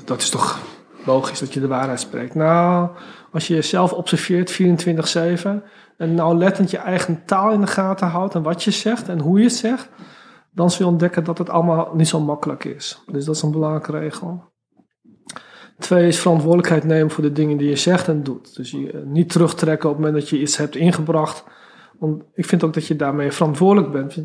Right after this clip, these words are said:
Ja, je hebt in principe in zekere zin ook een interventie gedaan. Hè? Of een handeling waar anderen iets mee moeten of waar anderen in ieder geval een reactie op hebben. Dus daar moet je iets mee. En drie vind ik ook dat je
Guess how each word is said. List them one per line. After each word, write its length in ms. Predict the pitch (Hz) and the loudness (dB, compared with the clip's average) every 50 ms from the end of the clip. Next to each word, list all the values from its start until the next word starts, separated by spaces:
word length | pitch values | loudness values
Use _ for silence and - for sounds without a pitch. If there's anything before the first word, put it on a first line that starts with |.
| - - - | -12 -14 -8
Ja, 200 | - 170 160 123 | -6 -4 -4 -4
je 120 | 117 127 139 | -4 -6 -6
hebt 160 | 139 - - | -8 -10 -10
in 120 | 180 156 | -12 -12
principe 380 | - - - - 165 151 - 156 | -10 -8 -4 -2 -2 0 0 0
in 80 | 151 | 0
zekere 280 | 147 - 151 151 - 160 | 0 0 -2 -2 -2 -2
zin 240 | 143 160 156 151 143 | -2 0 0 0 -2
ook 160 | 135 139 - | -4 -4 -4
een 120 | 151 151 | -4 -2
interventie 540 | 156 156 147 170 156 - 190 202 196 - 196 | -2 -2 -2 -2 2 4 4 4 4 4 2
gedaan. 340 | - 170 147 151 135 139 143 143 143 - - - - - - - - - - | 2 2 0 -2 -2 -2 -4 -8 -10 -12 -18 -18 -18 -18 -18 -18 -20 -20 -10
Hè? 120 | - 185 226 269 | -6 -4 -4 -4
Of 180 | 247 - 123 - | -4 -6 -2 -2
een 80 | 147 131 | -2 0
handeling 520 | 110 135 156 170 165 160 160 160 170 170 170 - - - - _ _ | 0 0 2 2 2 0 0 0 -2 -4 -6 -10 -16 -18 -20 _ _
waar 120 | 151 - | -8 -4
anderen 420 | - 156 151 151 156 147 147 - 151 | -2 0 2 2 2 2 2 2 0
iets 400 | 143 - - - - - - _ _ - 156 - | 0 0 -2 -2 -4 -6 -12 _ _ -20 -14 -6
mee 180 | - 151 143 139 | -4 -2 0 0
moeten 360 | 143 156 170 165 - 165 160 165 | 2 2 2 2 2 0 0 -2
of 120 | 143 139 | -6 -6
waar 140 | - 135 131 | -4 -4 -4
anderen 320 | 117 127 143 143 143 139 135 | -4 -4 -4 -2 -2 -2 -2
in 40 | |
ieder 160 | 139 - 156 143 | -2 -4 -4 -6
geval 180 | - 147 143 | -4 -4 -2
een 60 | 143 | 0
reactie 340 | 147 160 190 196 - - 175 | 2 4 4 2 4 2 2
op 120 | 143 - - | 2 2 -2
hebben. 240 | 143 135 131 - - | -10 -12 -12 -14 -14
Dus 120 | 156 147 - | -16 -10 -6
daar 140 | 156 151 | -4 2
moet 180 | 151 170 202 - | 4 4 4 4
je 80 | - - | 2 -4
iets 180 | 135 - - | -4 -8 -10
mee. 260 | - 123 131 - 170 - _ _ _ _ _ _ _ - - - _ - _ _ _ _ | -12 -14 -14 -14 -18 -20 _ _ _ _ _ _ _ -20 -20 -20 _ -20 _ _ _ _
En 100 | 170 147 | -10 -4
drie 180 | - 160 175 | 0 0 2
vind 160 | 175 - 180 170 | 4 4 2 2
ik 100 | 160 170 | 2 0
ook 180 | 165 165 165 - | -2 -2 -2 -4
dat 160 | 165 156 - | -6 -8 -6
je 460 | - 170 165 160 156 156 165 165 | -8 -6 -4 -4 -4 -6 -6 -8